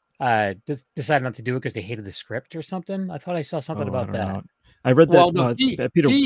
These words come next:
Speaker 2: he
Speaker 3: hated
Speaker 2: didn't
Speaker 3: the
Speaker 2: wanna
Speaker 3: script.
Speaker 1: Oh, he did?
Speaker 3: He, he hated the script. He only did it because he wanted to buy a particular car, uh,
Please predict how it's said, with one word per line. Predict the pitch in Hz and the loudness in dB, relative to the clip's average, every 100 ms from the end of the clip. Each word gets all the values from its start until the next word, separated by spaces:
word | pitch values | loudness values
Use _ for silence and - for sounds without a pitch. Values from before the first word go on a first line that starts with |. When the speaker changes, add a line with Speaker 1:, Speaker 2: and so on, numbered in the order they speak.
| 202 | 4
Speaker 2:
he | |
Speaker 3:
hated | 190 139 147 | 4 2 0
Speaker 2:
didn't | 127 | -4
Speaker 3:
the | 101 | -6
Speaker 2:
wanna | 101 | -6
Speaker 3:
script. | 113 - _ _ _ - | -8 -10 _ _ _ -2
Speaker 1:
Oh, | 123 | 2
he | 120 | 2
did? | 110 139 165 | 2 0 0
Speaker 3:
He, | - 226 240 214 | 0 2 2 0
he | 151 190 208 | -4 0 4
hated | 196 165 160 | 4 2 -2
the | 139 | -4
script. | - - 170 151 - | -6 0 2 2 -2
He | 151 139 147 | -8 -2 0
only | 165 170 | 2 2
did | 135 147 | 0 0
it | 160 160 | 0 -4
because | 139 139 | -8 -8
he | 123 | -8
wanted | 120 123 135 131 | -6 -4 -4 -6
to | 117 | -8
buy | 113 117 120 | -6 -6 -4
a | 113 95 | -8 -12
particular | - - - 120 95 | -16 -16 -10 -10 -12
car, | - - 120 139 196 151 _ _ _ _ _ _ _ | -14 -8 -4 -4 -6 -12 _ _ _ _ _ _ _
uh, | 135 131 123 | -6 -4 -4